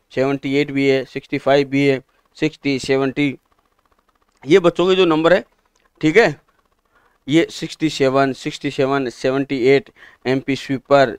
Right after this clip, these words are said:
सेवेंटी फ़ोर एमपी स्वीपर। अगर आप देखोगे इसमें तो जैसे मान के चलो कि आपके सामने ये बीस बच्चों का अगर डाटा शो हो रहा है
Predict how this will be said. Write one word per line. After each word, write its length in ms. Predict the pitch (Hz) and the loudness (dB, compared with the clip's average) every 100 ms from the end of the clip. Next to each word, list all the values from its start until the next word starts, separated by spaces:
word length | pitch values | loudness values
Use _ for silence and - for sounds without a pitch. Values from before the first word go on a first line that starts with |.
| _ | _
सेवेंटी 340 | - 127 127 135 | -6 -4 -2 -4
फ़ोर 260 | 143 135 | 0 0
एमपी 300 | 123 127 135 | 0 -2 -4
स्वीपर। 480 | 131 135 120 143 127 - _ _ _ 143 | -6 -8 0 2 2 -4 _ _ _ 2
अगर 180 | 175 | 6
आप 120 | 208 190 | 6 6
देखोगे 380 | 185 202 196 220 | 0 0 0 0
इसमें 260 | 214 220 208 | 0 -4 2
तो 260 | 220 - 160 | 2 2 -2
जैसे 260 | 175 190 | -4 0
मान 180 | 180 170 | 2 2
के 80 | 175 | 0
चलो 240 | 175 175 185 | -2 -2 4
कि 80 | 175 | 4
आपके 240 | 151 165 | 4 0
सामने 340 | 156 160 170 | 0 0 -2
ये 140 | 165 165 | -2 -4
बीस 260 | 139 170 170 | -4 -6 -4
बच्चों 260 | 151 160 | -8 -4
का 60 | 160 | -4
अगर 100 | 151 | -2
डाटा 260 | 139 131 151 | 0 0 -4
शो 120 | - | -6
हो 140 | 143 139 | -4 0
रहा 120 | |
है 60 | 147 | -2